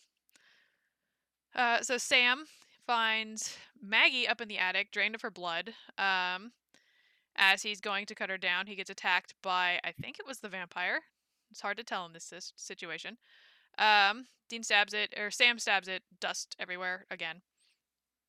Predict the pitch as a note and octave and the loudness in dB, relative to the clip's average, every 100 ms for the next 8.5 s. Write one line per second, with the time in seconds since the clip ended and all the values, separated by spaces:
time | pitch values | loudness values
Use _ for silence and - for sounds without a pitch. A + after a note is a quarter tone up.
0 | _ _ _ _ _ _ _ - G3+ G3+ | _ _ _ _ _ _ _ -4 0 2
1 | F#3+ F#3+ - A3 G#3+ G#3 - A3+ G#3 G3 | 2 -2 -4 -6 -6 -8 -8 -6 -2 -2
2 | G3+ G3 F3+ F3+ F3+ - F3+ F3+ F3+ F#3+ | -2 -4 -2 -2 -4 -6 -6 -6 -8 -16
3 | - _ _ _ _ _ _ _ _ _ | -20 _ _ _ _ _ _ _ _ _
4 | _ _ _ - A3+ - - F#3 F3+ - | _ _ _ -8 -6 -4 -2 0 0 -4
5 | F#3+ F#3 G#3 A3+ A3+ A#3 A#3 - G3+ G3+ | -6 -2 2 4 2 -4 -10 -4 -4 -4
6 | F#3 G3 - G3 F3+ F3 F3 E3+ G3 - | -6 -8 -8 -6 -2 0 0 -2 -6 -20
7 | - _ - A3+ C4 C#4 B3 A#3+ A3+ A3+ | -20 _ -10 -4 -2 0 0 0 0 -2
8 | G#3 G3+ G#3 F#3+ F#3 | -6 -6 -8 -8 -10